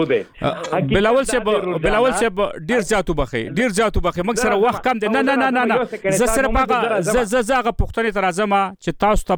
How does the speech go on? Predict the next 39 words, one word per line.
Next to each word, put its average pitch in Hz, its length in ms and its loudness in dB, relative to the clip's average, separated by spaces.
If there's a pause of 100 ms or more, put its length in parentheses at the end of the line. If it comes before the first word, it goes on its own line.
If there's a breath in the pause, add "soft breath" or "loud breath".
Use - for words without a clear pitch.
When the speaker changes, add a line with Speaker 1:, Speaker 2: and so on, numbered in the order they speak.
(100)
Speaker 2:
پته 196 260 -2
وه 196 120 4 (280)
چې - 80 -4 (140)
دا 185 80 2 (160)
خلکو 190 380 0
کډې 175 260 0
شروع 151 200 0 (100)
کړي 202 200 0
دي، 175 100 0 (420 loud breath)
نو 160 120 0
چې 165 140 0 (160)
بلاول 165 400 2
ته 185 160 0
پته 196 260 -2
وه 185 160 2
چې 180 100 -6 (100)
د - 100 -6
خیبر 147 340 0
ضلعې 151 300 2
دی 165 60 0
چې 143 180 -4
کډې 156 260 0
شروع 131 180 0 (120)
شوي 175 260 2
دي، 160 80 2 (140)
نو 117 80 -4 (100)
د 151 160 2 (120)
یا 160 80 2 (100)
شروع 131 220 0
کیږي، 190 420 -2
نو - 20 -2
د 208 220 2
وفاقي 208 360 0
حکومت 208 380 -2
ته 190 100 2
ولې 214 140 2
نه 196 80 0
ویل 170 220 0
چې 160 80 0